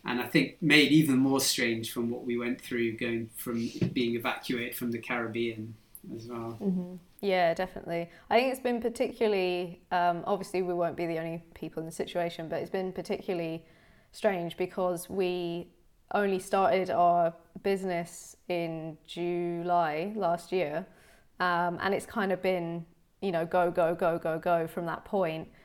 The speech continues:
Speaker 2: Um, you know, do, doing work, getting clients, keeping up with the,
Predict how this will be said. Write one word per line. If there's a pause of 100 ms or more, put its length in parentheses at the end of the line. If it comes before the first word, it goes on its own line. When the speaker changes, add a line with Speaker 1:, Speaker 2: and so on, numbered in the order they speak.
(280)
Speaker 2:
Um,
you
know, (220)
do, (320)
doing
work,
getting
clients,
keeping
up
with
the,